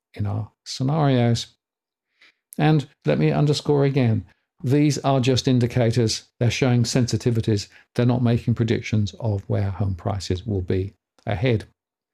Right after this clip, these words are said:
Now, finally, let me then just remind you that this information feeds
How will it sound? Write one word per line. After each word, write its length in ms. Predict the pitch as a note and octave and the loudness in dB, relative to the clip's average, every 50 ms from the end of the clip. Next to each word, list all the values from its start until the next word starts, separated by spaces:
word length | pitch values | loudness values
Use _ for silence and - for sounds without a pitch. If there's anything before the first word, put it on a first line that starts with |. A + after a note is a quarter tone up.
| _ - - - - - - - - _ - | _ -20 -20 -20 -20 -20 -20 -20 -16 _ -2
Now, 100 | D#3 C#3+ | -2 -2
finally, 600 | C#3 - G3+ G3 G3+ F#3 E3 D#3+ D#3+ E3+ F#3 F3+ - _ _ _ _ - | 0 2 2 4 4 4 4 4 4 2 2 0 -4 _ _ _ _ -2
let 200 | D3 E3 D#3 D#3 | 0 0 2 2
me 120 | D#3+ D3+ | 2 2
then 240 | C#3 C#3+ C#3+ C#3 C3+ | 4 4 4 4 2
just 240 | C3 C3+ B2+ - - | 2 2 0 2 2
remind 340 | B2 A#2+ B2+ B2 B2+ B2+ A2 | 2 4 4 4 4 4 4
you 320 | A2+ A2 A2 C3 E3 F#3+ D3+ | 4 2 2 2 2 0 0
that 440 | A#2+ B2+ B2 - - - - - - - - - _ _ - | 2 2 2 0 -2 -6 -6 -4 -4 -4 -6 -8 _ _ -2
this 260 | B2 C#3 C#3 - - | 0 0 2 0 0
information 800 | - C#3+ C3 - C3+ C3 B2+ B2+ C3 B2+ - C3 A#2+ A#2 - - | 0 0 0 2 2 2 2 2 2 0 0 0 0 0 0 -4
feeds 720 | - - - - F#3 F#3+ D3+ B2+ C#3 C#3 B2+ - - - | -8 -10 -4 0 2 2 4 2 2 0 -2 -4 -8 -12